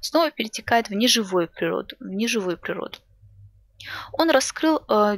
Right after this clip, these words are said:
геологическую роль живых организмов в создании современного газового состава атмосферы, формировании горных пород, вод мирового акти-, м, вод мирового океана. На основании учения Вернадского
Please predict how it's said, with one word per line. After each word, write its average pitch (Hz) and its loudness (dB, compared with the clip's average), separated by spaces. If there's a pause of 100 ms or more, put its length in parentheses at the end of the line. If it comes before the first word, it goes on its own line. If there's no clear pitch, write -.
геологическую 226 0
роль 240 4
живых 214 0
организмов 214 -2
в - 0
создании 202 0
современного 190 -2
газового 185 0
состава - -4
атмосферы, - -2 (480)
формировании 196 0
горных 196 -4
пород, 180 -2 (360)
вод 214 2
мирового 202 4
акти-, - -8 (340)
м, 190 -6
вод 214 -2
мирового 190 0
океана. 180 -6 (760)
На 226 4
основании 302 2
учения 269 0
Вернадского 240 0